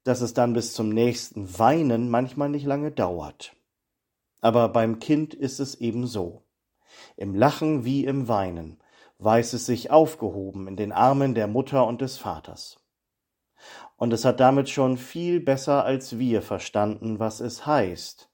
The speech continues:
wenn „mein Name im Himmel geschrieben steht“. Das darf der Grund unserer Freude sein, unserer Osterfreude,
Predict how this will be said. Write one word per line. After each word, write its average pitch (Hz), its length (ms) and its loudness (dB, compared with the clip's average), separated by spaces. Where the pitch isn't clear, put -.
wenn 104 460 -2
„mein 101 400 0
Name 127 460 4
im 139 200 -4
Himmel 113 420 -4
geschrieben 87 640 -12
steht“. - 560 -18
Das 131 280 0
darf 123 280 6
der 131 140 0
Grund 123 640 -2
unserer 117 480 -2
Freude 101 480 0
sein, 80 400 -12
unserer 110 560 -2
Osterfreude, 90 960 0